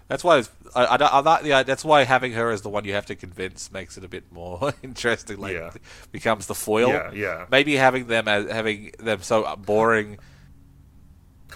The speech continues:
Speaker 2: I like your idea of having her more as, like, an N P C that needs to be convinced.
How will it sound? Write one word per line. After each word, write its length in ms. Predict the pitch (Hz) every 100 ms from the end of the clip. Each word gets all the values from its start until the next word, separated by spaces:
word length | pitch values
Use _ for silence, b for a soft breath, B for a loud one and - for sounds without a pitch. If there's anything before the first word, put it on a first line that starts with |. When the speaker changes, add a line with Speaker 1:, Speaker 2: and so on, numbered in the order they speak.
| B -
Speaker 2:
I 160 | 202
like 300 | 285 294 285
your 180 | 254 247
idea 440 | 240 185 208 214 214
of 380 | 214 180 147 135
having 340 | 156 151 151
her 240 | 139 139
more 240 | 139 139 135
as, 80 | 123
like, 80 |
an 80 | 127
N 180 | 113 110
P 100 | 107
C 200 | - 110
that 160 | 113 110
needs 180 | 113
to 60 | 107
be 100 | 113
convinced. 500 | 92 92 113 -